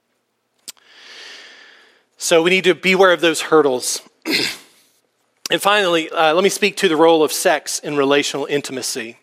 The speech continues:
So like I said, ever since we published this talk, I've gotten various questions about, "What am I gonna say about sex in marriage?"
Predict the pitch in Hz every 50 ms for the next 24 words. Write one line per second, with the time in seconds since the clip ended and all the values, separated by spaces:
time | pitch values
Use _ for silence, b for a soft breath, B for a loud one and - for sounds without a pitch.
0 | _ _ _ _ - 151 151 170 175 151 160 165 160 175 208 214 196 202 196 185
1 | 175 - - 185 185 170 196 185 - - - - B B B B B - 156 -
2 | - - 190 180 185 185 175 - 170 147 139 180 165 160 147 165 185 208 196 -
3 | - - 202 208 202 - 190 143 156 143 - B B B B B 175 208 240 262
4 | 262 247 262 240 208 - - 233 233 214 196 175 180 170 165 175 - - - -
5 | 202 180 - - - - 190 165 160 156 165 170 165 156 139 123 120 113 - -
6 | - -